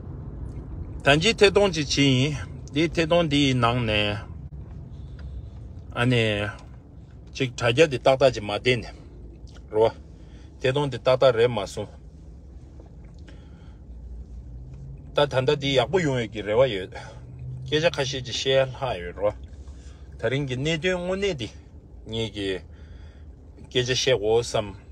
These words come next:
단지 태동 지 진, 태동 디 낭로 라. 다.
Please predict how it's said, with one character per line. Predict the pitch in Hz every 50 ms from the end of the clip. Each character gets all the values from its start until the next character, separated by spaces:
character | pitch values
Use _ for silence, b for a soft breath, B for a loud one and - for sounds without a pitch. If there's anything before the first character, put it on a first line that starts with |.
| - - -
단 | 113 117 120
지 | 127 180
태 | 165 - 139
동 | 135 147 147 139
지 | 123 110 -
진, | - - 117 110 110 101
태 | - - 127
동 | 127 151 147
디 | 135 120 120 117
낭 | 110 104 95 95 101
로 | 107 110 107
라. | 101 98 95 92 92 85 - B B B B B B B B B B B B - -
다. | - 143 143 120 104 -